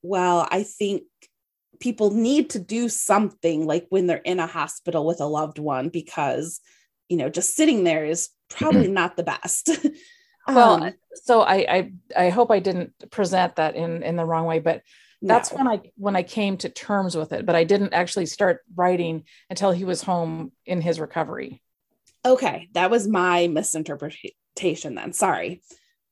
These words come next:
Speaker 2: No,
Speaker 1: Um,
Speaker 2: that's
Speaker 1: thank you
Speaker 2: fine.
Speaker 1: for clearing that up.
Speaker 2: Mm-hmm.
Speaker 1: So, like, I'm trying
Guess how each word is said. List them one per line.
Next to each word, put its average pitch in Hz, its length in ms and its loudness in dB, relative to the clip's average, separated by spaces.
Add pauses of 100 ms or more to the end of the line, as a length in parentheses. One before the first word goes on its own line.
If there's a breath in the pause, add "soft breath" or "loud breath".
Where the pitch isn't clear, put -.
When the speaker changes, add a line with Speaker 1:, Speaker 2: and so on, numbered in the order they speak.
(200)
Speaker 2:
No, 233 80 0 (120)
Speaker 1:
Um, 208 80 2
Speaker 2:
that's 170 80 -2
Speaker 1:
thank 214 200 2
you 214 60 2
Speaker 2:
fine. 214 60 -4
Speaker 1:
for 180 80 -2
clearing 175 340 0
that 143 160 -2
up. - 260 -8 (260)
Speaker 2:
Mm-hmm. 202 180 -4 (440)
Speaker 1:
So, 277 720 2 (920)
like, 294 180 0
I'm 302 140 0
trying 349 560 4